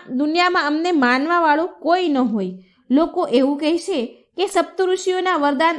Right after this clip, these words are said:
આપે તો છે પણ તે પૂરા નથી થતા." બ્રાહ્મણ દેવ બોલ્યો, "હવે હું આ બાળકને લઈને શું કરું?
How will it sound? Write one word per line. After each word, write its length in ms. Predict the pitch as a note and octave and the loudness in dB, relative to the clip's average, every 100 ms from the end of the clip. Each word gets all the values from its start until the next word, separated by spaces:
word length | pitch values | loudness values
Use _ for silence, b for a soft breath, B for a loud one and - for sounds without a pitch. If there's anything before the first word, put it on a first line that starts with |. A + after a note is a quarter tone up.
| - | -2
આપે 280 | B3+ C4 | -2 -2
તો 160 | D#4+ E4+ | -6 -4
છે 180 | E4 F4+ | -2 -4
પણ 260 | E4+ E4 | -4 -4
તે 80 | E4 | -4
પૂરા 360 | F4 C4+ D#4+ D4+ | -4 -2 0 2
નથી 280 | B3+ B3+ A3+ | 0 -2 -2
થતા." 540 | G#3+ G3 F#3 F3+ - _ _ _ _ _ A#3+ | -4 -4 -8 -10 -20 _ _ _ _ _ 2
બ્રાહ્મણ 420 | C4+ F4 G4+ G4 | 2 2 0 0
દેવ 180 | E4+ C#4+ | 0 2
બોલ્યો, 520 | G#3+ A3+ G#3+ G#3 - _ - | 2 0 0 -4 -10 _ 0
"હવે 280 | D4 F4+ | 2 2
હું 280 | G4 G4 F#4 | 0 0 -2
આ 200 | D4 D#4+ | 2 2
બાળકને 460 | E4+ D4+ D#4+ E4 D#4+ | 4 2 0 -2 -4
લઈને 360 | D4 C#4+ D#4+ E4 | 0 0 0 -4
શું 320 | - C#4 E4 | -4 -2 -2
કરું? 440 | B3 G#3+ G3+ - | 0 0 -2 -6